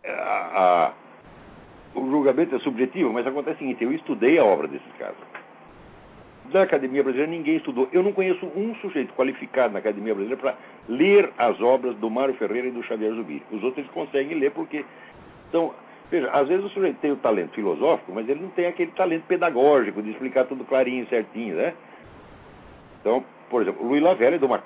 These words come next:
é de uma clareza, é, maravilhosa, é um, é talvez o maior filósofo do século, tá certo? E é de uma clareza maravilhosa. Mas se você vai ler o Xavier Zubiri, você, eh,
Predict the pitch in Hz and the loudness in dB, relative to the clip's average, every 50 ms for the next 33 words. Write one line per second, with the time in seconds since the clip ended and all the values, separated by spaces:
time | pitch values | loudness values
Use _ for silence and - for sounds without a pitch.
0 | - 80 82 92 90 98 104 92 - - 120 120 101 120 143 135 76 - - - | -6 -6 -4 -4 -2 -2 -4 -2 2 4 4 6 6 4 4 2 2 -2 -6 -10
1 | - - - - - - 76 73 73 71 78 80 87 98 110 123 117 107 107 107 | -16 -20 -20 -20 -10 -6 -6 -6 -6 -6 -10 -6 -4 0 2 2 2 2 2 2
2 | 110 98 80 71 82 78 78 - - - - - - - - - - - - - | 4 2 2 0 -4 -6 -6 -10 -16 -18 -18 -20 -20 -20 -20 -20 -20 -20 -20 -12
3 | - 87 - - 190 202 170 135 - 202 160 113 107 101 107 110 104 - 92 95 | -10 -10 0 2 2 4 6 6 6 6 6 4 4 4 4 4 4 2 0 0
4 | 95 85 76 - - - 90 78 - - - - - - - - - - - - | 0 0 -2 -6 -4 -2 -2 -2 -4 -8 -16 -20 -20 -20 -20 -20 -20 -20 -16 -16
5 | - - 85 80 - - - - - - - - - - - - - - - - | -10 -8 -8 -8 -8 -12 -18 -20 -20 -20 -20 -20 -20 -20 -20 -20 -20 -20 -20 -16
6 | - 98 92 90 107 113 113 107 - 139 127 110 123 131 127 135 139 143 151 156 | -8 -6 -6 -4 -2 -4 -2 2 4 4 4 6 4 4 4 2 2 0 0 2
7 | 160 135 110 95 85 95 113 - 190 190 214 214 202 196 185 156 143 131 120 104 | 2 4 4 2 2 0 -2 -4 -2 0 0 0 2 0 0 0 0 0 0 0
8 | - 120 110 95 107 107 87 - 113 110 110 113 160 165 - - - - - - | 0 0 0 0 0 -2 -2 -4 -8 -12 -10 -10 -10 -8 -8 -10 -10 -12 -8 -8
9 | 170 165 - - - - - - - - - - - - - - - - - - | -8 -8 -8 -12 -20 -20 -20 -20 -20 -20 -20 -20 -20 -20 -20 -20 -20 -20 -20 -18
10 | - - - - - - - - - - | -18 -18 -18 -18 -18 -18 -20 -18 -18 -18